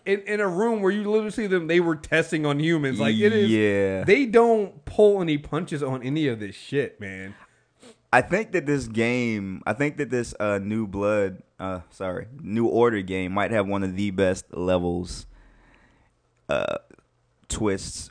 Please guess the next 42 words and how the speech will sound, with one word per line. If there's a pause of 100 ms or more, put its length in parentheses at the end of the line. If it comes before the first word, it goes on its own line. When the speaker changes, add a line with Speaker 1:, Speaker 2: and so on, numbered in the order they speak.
(100)
Speaker 2:
or
whatever
you
wanna
call
it
in
a
video
game.
Speaker 1:
Which
one
is
that?
Speaker 2:
And
Speaker 1:
Like,
Speaker 2:
it's
Speaker 1:
like
Speaker 2:
kinda
where
it's,
it's
about
two-thirds
of
the
way
through
the
game,
and
you
find
out
that
you
have
to
go
to
a
location